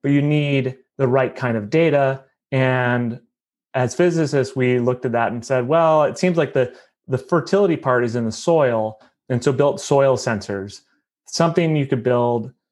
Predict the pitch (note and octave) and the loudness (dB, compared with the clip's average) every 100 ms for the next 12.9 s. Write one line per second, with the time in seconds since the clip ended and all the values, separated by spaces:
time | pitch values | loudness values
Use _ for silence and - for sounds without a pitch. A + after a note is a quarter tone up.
0 | _ B2+ B2 B2+ A#2+ - _ _ _ _ | _ -6 -2 -2 -2 -8 _ _ _ _
1 | - D3+ C#3+ C3 C3 B2+ C3 B2 A#2 B2 | 0 2 4 2 2 2 2 0 -2 -4
2 | A2+ - D3 D3+ D3 C#3+ C3+ C3 C3+ _ | -4 -2 2 4 4 4 2 0 -4 _
3 | _ - B2 A#2 A2 B2 A#2 - D#3 D3+ | _ -6 -2 -2 -2 -4 -4 0 2 2
4 | C#3 C3+ C#3 C3 B2+ A2 A2 - D3 - | 0 -2 0 2 2 0 -2 0 -2 -2
5 | B2 A#2+ A#2 A#2 G#2 A#2+ A#2+ A2+ G2+ - | -2 -2 -2 -4 -2 -4 -4 -6 -6 -2
6 | B2+ C#3 C#3+ C3 B2 A#2 - _ - C3+ | 0 0 0 2 0 -2 -10 _ -2 0
7 | B2+ - B2+ A#2+ A#2 A2+ - C3 C3 C#3 | 0 0 0 2 -2 -4 -4 0 2 2
8 | D#3 - D3 A2 B2+ C#3 C#3 A2+ C3+ C3+ | 0 0 -2 -2 0 2 0 0 0 0
9 | B2+ - C3 B2+ A2+ A#2+ A#2 A2 A2 - | -4 0 2 2 0 0 0 0 -2 -4
10 | A#2 G#2+ - C3+ B2 C3+ A#2+ B2 G#2 - | -6 -4 0 2 2 0 -4 -2 -2 0
11 | G#2+ G2+ A2+ A2 - A#2 A2 A#2+ A#2 A2+ | -2 -2 -4 -4 -2 -2 -2 0 -2 -2
12 | A#2 A2+ G#2+ G#2+ G#2 A2+ - G#2 F#2 | -2 -2 -4 -8 -4 -4 -4 -12 -14